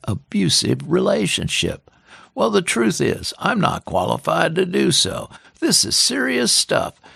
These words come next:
and there wasn't much in the How to Fix It department online that I am comfortable sharing with you.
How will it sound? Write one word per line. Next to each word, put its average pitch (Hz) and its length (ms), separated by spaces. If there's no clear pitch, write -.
and 254 140
there 247 120
wasn't 214 520
much - 400
in 123 140
the 110 100
How 95 240
to 101 200
Fix - 460
It - 140
department - 600
online 139 800
that - 240
I 214 180
am 139 220
comfortable - 600
sharing 208 560
with 67 220
you. - 260